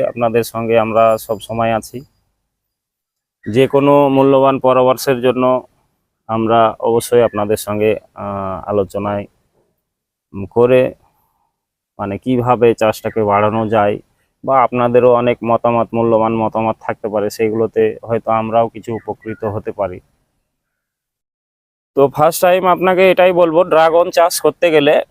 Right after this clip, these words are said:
প্রথমত আপনাকে চারা নির্বাচন করতে হবে। কমার্শিয়াল ভ্যারাইটি থাকে কিছু, কিছু এমনও ভ্যারাইটি থাকে যেগুলো আপনি বাজারে অনেক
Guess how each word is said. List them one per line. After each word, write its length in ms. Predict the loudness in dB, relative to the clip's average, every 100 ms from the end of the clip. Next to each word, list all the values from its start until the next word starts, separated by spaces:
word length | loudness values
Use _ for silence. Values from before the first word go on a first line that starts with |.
| -10
প্রথমত 520 | -2 -2 0 0 0 0
আপনাকে 360 | 0 0 0
চারা 340 | 2 2 2 0
নির্বাচন 500 | 0 0 0 0 0
করতে 260 | -2 -2
হবে। 220 | -2 -2
কমার্শিয়াল 600 | -2 0 2 0 0 0
ভ্যারাইটি 420 | 2 0 0 -2 -4
থাকে 260 | -2 -2
কিছু, 280 | -2 -2 -2 -2 -8 _ _ _ _
কিছু 360 | -4 0 2 4
এমনও 440 | 2 2 2 2
ভ্যারাইটি 420 | 2 2 2 2 0
থাকে 300 | 0 0 2
যেগুলো 380 | 2 2 2 2
আপনি 440 | 2 0 -4 -4 -6
বাজারে 580 | -2 0 2 2 0 -2
অনেক 380 | -2 0 0